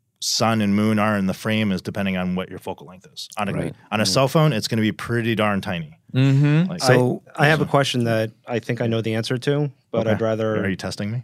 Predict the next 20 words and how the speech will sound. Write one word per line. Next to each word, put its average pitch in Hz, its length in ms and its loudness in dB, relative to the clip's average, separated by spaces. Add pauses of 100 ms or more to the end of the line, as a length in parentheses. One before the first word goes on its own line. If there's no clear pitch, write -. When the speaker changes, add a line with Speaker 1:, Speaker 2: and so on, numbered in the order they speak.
Speaker 4:
I 120 140 0
am, 110 220 -2 (200)
maybe 110 220 2
a - 40 2
little 101 160 -2
bit. 104 240 0
Speaker 1:
<laughs> - 20 -4 (600)
Speaker 2:
For 92 220 -6
five 165 340 2
dollars. 160 420 2
Speaker 4:
How, 160 480 4
how 175 240 2
well 160 380 4
will 135 400 4
autofocus 113 640 0
work 104 320 -2
with 104 260 -4
these 107 560 -4 (380)
Mylar 107 560 0 (320)
films 107 640 -2